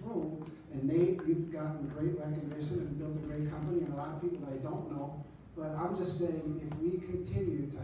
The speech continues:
help each other with the leg up and the launch, then I think we're gonna have great stories to tell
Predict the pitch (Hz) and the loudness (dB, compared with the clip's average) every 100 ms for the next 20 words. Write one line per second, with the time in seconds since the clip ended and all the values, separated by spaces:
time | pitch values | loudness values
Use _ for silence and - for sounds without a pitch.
0 | - 160 156 143 156 156 151 147 131 135 | -6 -6 -6 -6 -6 -6 -4 -4 -4 -4
1 | 139 143 147 147 139 123 127 139 139 139 | -4 -2 -4 -4 -6 -6 -6 -4 -4 -6
2 | - - - - 139 135 135 135 143 151 | -10 -14 -16 -14 -8 -6 -4 -4 -2 -2
3 | 151 147 151 143 135 135 135 - - 147 | 0 0 0 0 -2 -4 -4 -6 -6 -4
4 | 170 - - - - - | -4 -4 -6 -4 -4 -4